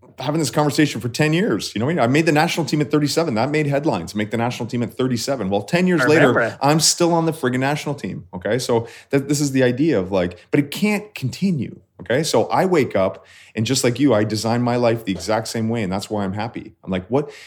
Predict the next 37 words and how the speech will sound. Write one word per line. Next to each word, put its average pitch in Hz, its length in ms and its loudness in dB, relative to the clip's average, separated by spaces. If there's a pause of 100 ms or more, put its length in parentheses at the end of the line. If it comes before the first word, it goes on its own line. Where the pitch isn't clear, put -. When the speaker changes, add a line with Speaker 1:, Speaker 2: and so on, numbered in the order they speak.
Speaker 1:
if 127 200 0
I 135 160 2
was 160 160 4
dying 117 520 0 (140)
or 98 220 0
I 120 200 4
was, 135 360 2
I 110 40 0
only 127 260 2
had 135 80 2
a - 20 -4
couple 135 240 -2
years 113 160 0
to 104 60 -4
live, 95 280 -2
what 98 220 -2
would, 107 120 0
how 101 180 0
would 107 80 2
I 101 80 2
design 90 340 -4
it?" 82 180 -8
And 90 160 -6
I'm 92 220 -2
living 90 260 -4
it. - 200 -16 (220)
Okay. 95 320 -4
And 110 100 0
I - 20 4
have 127 100 4
a 143 40 6
lot 151 180 4
of 147 100 -2
guilt 156 260 -2
for 92 120 -6
that. - 280 -10 (220)
Okay. 113 320 -4